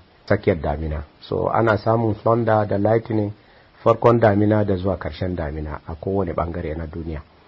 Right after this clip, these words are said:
Kuma a yanzu ɗin kasancewa daminansu yana zuwa ƙarshe, so akwai ire-ire wannan lightning ɗin nan da kuma wannan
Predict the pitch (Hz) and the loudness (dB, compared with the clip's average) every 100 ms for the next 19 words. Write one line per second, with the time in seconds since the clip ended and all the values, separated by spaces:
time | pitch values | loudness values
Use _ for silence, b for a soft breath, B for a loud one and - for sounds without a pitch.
0 | - - 117 113 113 110 - 101 98 101 | -6 0 6 8 8 6 6 4 4 2
1 | 104 - 120 104 - 123 110 107 98 110 | 2 4 4 4 2 0 2 2 4 4
2 | 98 95 92 85 95 98 110 113 107 101 | 6 4 2 0 -2 0 2 0 2 0
3 | 101 92 101 90 82 - 104 107 - b | 2 0 0 0 -4 -2 0 0 -4 b
4 | b b - 98 - 87 110 - 101 95 | b b -4 0 2 2 4 4 4 4
5 | 92 101 98 87 90 95 95 92 101 104 | 4 2 2 2 0 0 -2 0 2 2
6 | 104 92 92 98 98 98 85 80 87 92 | 2 -2 -2 -2 -2 -2 -2 -4 -4 -4
7 | 92 87 78 | -2 -2 -4